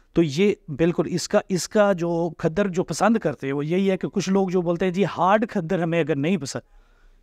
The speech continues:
तो वो ये खद्दर, और क्वालिटी भी बिन सईद से किसी भी तरीके से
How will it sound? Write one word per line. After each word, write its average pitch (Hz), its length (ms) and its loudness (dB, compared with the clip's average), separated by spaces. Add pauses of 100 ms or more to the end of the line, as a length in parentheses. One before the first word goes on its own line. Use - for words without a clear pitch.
तो 151 60 4
वो 180 340 0 (260)
ये 170 140 4
खद्दर, 143 280 -2
और 139 200 0
क्वालिटी 185 540 2
भी 220 280 0 (140)
बिन 175 280 0
सईद 196 260 -2
से 214 160 2
किसी 277 540 0
भी 262 140 4
तरीके 147 380 -2
से 110 220 -6